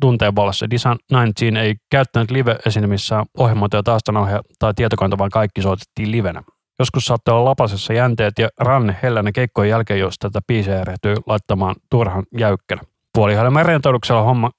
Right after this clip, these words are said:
klaarisi loistavasti myös esiintymislavoilla. Eilinen yllätys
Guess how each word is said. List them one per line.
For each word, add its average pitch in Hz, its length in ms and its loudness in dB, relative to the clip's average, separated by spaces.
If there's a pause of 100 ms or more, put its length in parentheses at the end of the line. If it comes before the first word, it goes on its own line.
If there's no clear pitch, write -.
(120)
klaarisi 117 420 2
loistavasti 113 520 0
myös 110 220 -2
esiintymislavoilla. 104 760 -2 (280)
Eilinen 151 360 2
yllätys 127 440 2